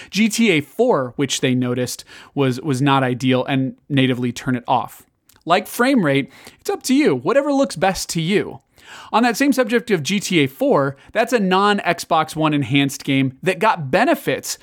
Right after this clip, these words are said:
from the Series X. It ran at an unlocked frame rate, but usually only hit about thirty on the, uh,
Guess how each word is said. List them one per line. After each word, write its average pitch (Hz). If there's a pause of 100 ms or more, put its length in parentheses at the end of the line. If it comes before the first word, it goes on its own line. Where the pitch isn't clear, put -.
(120)
from 170
the 156
Series 143
X. - (400)
It 254
ran 233
at 190
an 156
unlocked 202
frame 196
rate, 143
but 160
usually 190
only 175
hit 175
about 147
thirty 156 (420)
on 160
the, 151
uh, 143